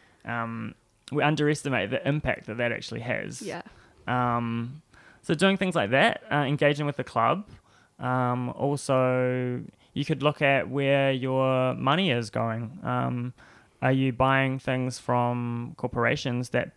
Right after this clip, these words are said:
Speaker 1: might be linked to the nuclear weapons industry?
Speaker 2: Mm.
Speaker 1: Um, we had an issue,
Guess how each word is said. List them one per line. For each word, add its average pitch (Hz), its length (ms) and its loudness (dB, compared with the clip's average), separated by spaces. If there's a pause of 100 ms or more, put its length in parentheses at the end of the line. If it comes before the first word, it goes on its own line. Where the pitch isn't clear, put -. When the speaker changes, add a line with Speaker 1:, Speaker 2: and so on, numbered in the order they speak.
(140)
Speaker 1:
might 123 400 -2
be 123 200 0
linked 131 500 -2
to 120 320 -4
the 120 100 -4
nuclear 120 340 -4
weapons 117 340 -6
industry? 120 600 -8
Speaker 2:
Mm. 196 240 -10 (220)
Speaker 1:
Um, 117 440 0 (560)
we 135 160 2
had 120 560 2 (160)
an 127 320 -2
issue, 117 720 0